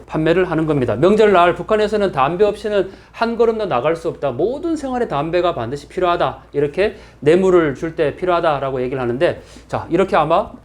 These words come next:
들고 가서 선물로 이렇게 딱 주는 것 같습니다. 그러면, 네, 받아서 짜잔!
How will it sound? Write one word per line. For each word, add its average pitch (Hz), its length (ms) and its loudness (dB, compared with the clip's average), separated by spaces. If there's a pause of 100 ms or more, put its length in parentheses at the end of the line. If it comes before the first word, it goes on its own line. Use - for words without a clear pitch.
(140)
들고 160 240 -2
가서 139 480 -2
선물로 160 400 -4
이렇게 156 240 -4
딱 - 260 0
주는 151 200 -4
것 139 160 -2
같습니다. 104 460 -12 (300)
그러면, 151 400 -2 (440)
네, 107 240 -4
받아서 135 460 0 (420)
짜잔! 196 880 -2